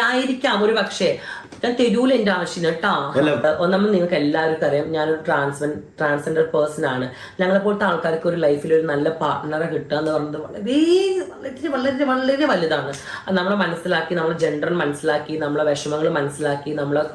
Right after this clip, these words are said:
Speaker 1: കാര്യങ്ങൾ, കാരണം ഒരുപാട് വിഷമത്തിലൂടെ പോകുന്ന ഒരു, ഒരു ആൾക്കാരാണ് ഞങ്ങൾ. പ്രത്യേകിച്ച് നിങ്ങൾക്ക് എല്ലാവർക്കും അറിയാം ഒരുപാട് വേദന സഹിച്ചും ഒരുപാട് സങ്കടപ്പെട്ടും പോകുന്ന വ്യക്തികളാണ്. എന്നിട്ടും ഞങ്ങൾ ഈ പേഴ്സണലി ഈ പറയുന്ന ആ കുട്ടിയാണെങ്കിലും അല്ലെങ്കിൽ ഈ ട്രോളന്മാരാണെങ്കിലും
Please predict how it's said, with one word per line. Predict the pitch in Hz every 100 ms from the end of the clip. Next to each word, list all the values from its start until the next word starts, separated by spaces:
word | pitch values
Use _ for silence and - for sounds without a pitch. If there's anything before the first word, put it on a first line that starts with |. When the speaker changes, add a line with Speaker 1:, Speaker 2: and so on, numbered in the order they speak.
| 120 151
Speaker 1:
കാര്യങ്ങൾ, | 147 147 156 165
കാരണം | - 196 208
ഒരുപാട് | 190 196 208 214
വിഷമത്തിലൂടെ | 190 - 160 160 - 175 180 196 208 - - -
പോകുന്ന | 160 156 165 170
ഒരു, | 160 -
ഒരു | 160 156 160
ആൾക്കാരാണ് | 143 139 151 147 143 139 143 -
ഞങ്ങൾ. | 139 135 127
പ്രത്യേകിച്ച് | 123 127 139 139 143
നിങ്ങൾക്ക് | 151 170 165 175
എല്ലാവർക്കും | 175 175 208
അറിയാം | 196 190 147 156
ഒരുപാട് | 151 180 196 214 214 240 240
വേദന | 185 196 175 185
സഹിച്ചും | 185 156 151 165 - - -
ഒരുപാട് | 156 160 185 196 214 240 254
സങ്കടപ്പെട്ടും | 254 175 170 185 165 170 175
പോകുന്ന | 160 151 160
വ്യക്തികളാണ്. | 143 - 147 151 139 135 - -
എന്നിട്ടും | 196 214 240 254
ഞങ്ങൾ | 233 185 190 196
ഈ | 190 196
പേഴ്സണലി | 185 170 170 190 196
ഈ | 190 202 202
പറയുന്ന | 185 175
ആ | 180 175 -
കുട്ടിയാണെങ്കിലും | 175 - 196 175 165 170 175
അല്ലെങ്കിൽ | 165 165 175
ഈ | 180 175
ട്രോളന്മാരാണെങ്കിലും | 160 165 175 175